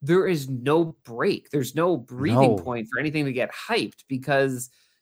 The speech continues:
Speaker 1: after Miss Marvel, I think we barely have, like, a few weeks before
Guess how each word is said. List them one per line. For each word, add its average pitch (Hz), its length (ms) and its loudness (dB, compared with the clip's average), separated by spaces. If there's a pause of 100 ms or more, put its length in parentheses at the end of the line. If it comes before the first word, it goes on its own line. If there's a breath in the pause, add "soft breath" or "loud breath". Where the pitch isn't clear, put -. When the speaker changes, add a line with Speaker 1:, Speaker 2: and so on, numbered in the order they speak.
(180)
Speaker 1:
after 175 320 -2
Miss 170 280 0
Marvel, 139 720 0 (220)
I 226 120 -4
think 339 240 -2
we 175 120 0
barely 170 480 0
have, 170 260 -4
like, 151 180 0
a 123 100 0
few 175 260 -6
weeks 147 380 -2
before 165 720 -2